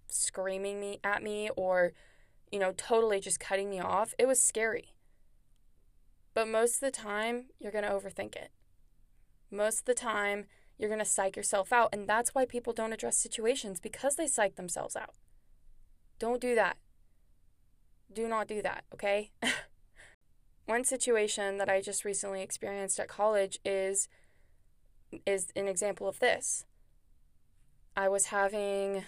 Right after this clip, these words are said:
some issues with some friends, and, you know, I could have just let it go, totally could have acted like it was not a big deal, because I'm sure they would have too. But instead, I approached them,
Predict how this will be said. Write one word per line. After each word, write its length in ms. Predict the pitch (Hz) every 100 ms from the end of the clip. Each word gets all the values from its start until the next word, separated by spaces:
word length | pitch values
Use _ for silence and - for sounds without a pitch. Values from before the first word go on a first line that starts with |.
| - - - _
some 180 | - -
issues 640 | - 254 - 254 247 240 -
with 200 | 196 -
some 220 | - 196
friends, 640 | - 226 220 214 214 208 - - - - -
and, 680 | 208 202 196 190 190 185 185 - - - - -
you 100 | 254
know, 80 | 247
I 80 | 247
could 160 | 262
have 100 | 262
just 200 | 247 240
let 120 | 233
it 120 | 220 -
go, 520 | 208 202 202 202 214 -
totally 360 | - 247 269 277
could 120 | 240
have 80 | 220
acted 280 | 202 202 208
like 280 | 196 190 - -
it 120 | 202
was 360 | 196 185 - - -
not 260 | - 202 196
a 40 |
big 200 | 196 190
deal, 260 | 202 190 180
because 260 | 196 -
I'm 100 | 196
sure 240 | 190 - 190
they 160 | 190
would 120 | 185 185
have 120 | 180
too. 400 | - 208 180 180 - - - - _ - - - -
But 100 | 220
instead, 680 | 220 - - 262 202 196 220 - - - - -
I 100 | 185
approached 420 | 208 - 208 -
them, 340 | 196 180 208